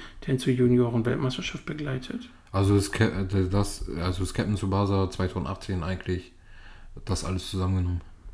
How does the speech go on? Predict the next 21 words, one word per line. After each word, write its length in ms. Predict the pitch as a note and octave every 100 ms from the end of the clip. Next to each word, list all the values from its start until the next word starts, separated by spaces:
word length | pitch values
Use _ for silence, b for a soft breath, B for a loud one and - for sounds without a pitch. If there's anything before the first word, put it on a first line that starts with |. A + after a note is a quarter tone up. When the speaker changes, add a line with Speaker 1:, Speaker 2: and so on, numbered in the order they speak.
| - - - - - B2
Speaker 1:
Auf 80 |
jeden 100 | B2 A2+
Fall 100 | B2+
die 60 | C3
ersten 240 | B2 B2+
fünfundzwanzig 540 | - B2 C#3 A#2+ A#2
Bände, 400 | - A#2 A#2+ C#3+ F3
ne? 200 | C#3 F3 - b b b b - - - - -
Krass, 340 | - B2+ -
wusste 180 | C3 D4+
ich 120 | -
gar 100 | C#3
nicht. 200 | A#2 B2 - - - - b b b -
Speaker 2:
Das 220 | A#2 -
wusste 180 | - G2
ich 80 |
noch 220 | F2+ F#2 F#2+
nicht. 160 | F2+ -
Speaker 1:
Ja. 260 | C#3 C3 - A2 G#2+ -
Speaker 2:
Gut. 180 | - - - - - - - -
Speaker 1:
Genau. 400 | C3+ A#2 A#2+